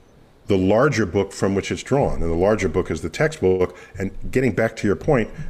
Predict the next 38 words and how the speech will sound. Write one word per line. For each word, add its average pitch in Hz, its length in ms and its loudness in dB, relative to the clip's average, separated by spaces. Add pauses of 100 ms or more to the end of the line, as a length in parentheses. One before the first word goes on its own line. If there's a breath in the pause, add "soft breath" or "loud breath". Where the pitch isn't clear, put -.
no, 180 300 4
I'm 135 100 -2
not 175 120 0
gonna 180 140 2
require 151 460 2
that 113 100 2
you 120 140 0
learn 120 180 4
every 120 280 0
single 117 280 2
thing 107 260 0
that 101 120 0
needs 104 180 0
to - 80 -6
be 98 100 0
known 101 420 2 (360 loud breath)
just 117 260 0
so 107 120 2
I 101 80 2
can 101 120 -6
say 98 200 0
the 95 100 0
syllabus 98 640 -2
is 85 140 -8
complete. - 540 -4 (800 loud breath)
I'm 143 120 2
here 156 160 4
to 131 80 4
excite 117 480 0
you 71 100 -6
so - 180 -6
that 95 120 -4
you 95 80 -2
wanna 92 200 2
learn 85 200 0
more. 82 360 -4 (560 loud breath)
Mm. 95 160 -8
And 87 200 -6